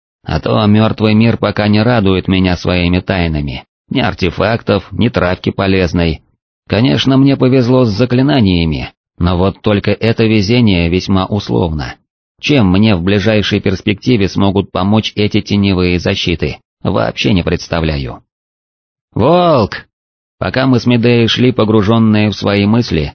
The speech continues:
разведчики не забывали о своих обязанностях.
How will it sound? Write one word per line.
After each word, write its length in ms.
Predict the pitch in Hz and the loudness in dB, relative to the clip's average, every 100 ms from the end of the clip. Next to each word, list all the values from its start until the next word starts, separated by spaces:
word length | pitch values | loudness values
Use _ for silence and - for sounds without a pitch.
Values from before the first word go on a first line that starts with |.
| _ - | _ -6
разведчики 640 | 127 113 139 131 131 123 | -4 0 0 0 -2 0
не 160 | 120 113 | 2 2
забывали 480 | 110 113 107 101 | 2 2 2 0
о 160 | 107 104 | 0 -2
своих 380 | - 90 90 92 | -2 -2 -2 -2
обязанностях. 840 | 90 87 73 76 76 - 65 - | -2 -2 -4 -6 -8 -10 -12 -14